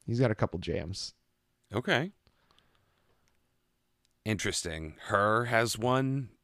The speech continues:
Speaker 2: i-, in here?
Speaker 1: Yep.
Speaker 2: Wow. What a time to be alive. Carrie Underwood has one in Best Roots Gospel Album. Harry Connick Junior has one.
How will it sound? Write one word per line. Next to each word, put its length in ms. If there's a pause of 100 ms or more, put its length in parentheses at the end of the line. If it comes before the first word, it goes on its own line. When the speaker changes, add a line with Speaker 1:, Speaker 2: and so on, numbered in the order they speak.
Speaker 2:
i-, 160
in 180
here? 400 (500)
Speaker 1:
Yep. 280 (1160)
Speaker 2:
Wow. 300 (1800)
What 100
a 40
time 220
to 60
be 80
alive. 400 (760)
Carrie 340
Underwood 440
has 300
one 120
in 120
Best 280
Roots 260
Gospel 460
Album. 240
Harry 160
Connick 400
Junior 480
has 300
one. 300